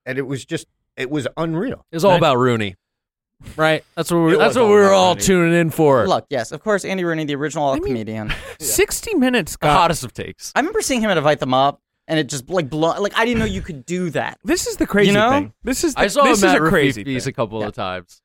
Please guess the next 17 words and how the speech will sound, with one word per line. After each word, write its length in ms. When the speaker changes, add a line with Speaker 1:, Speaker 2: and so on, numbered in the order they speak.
Speaker 4:
He 60
went, 180
"This 180
is 160
new. 180
Let's 200
see 160
if 100
this 220
is 100
anything." 540
<laughs> 460
From 60
Speaker 3:
I 40
mean, 80
Speaker 4:
his 100
notebook. 380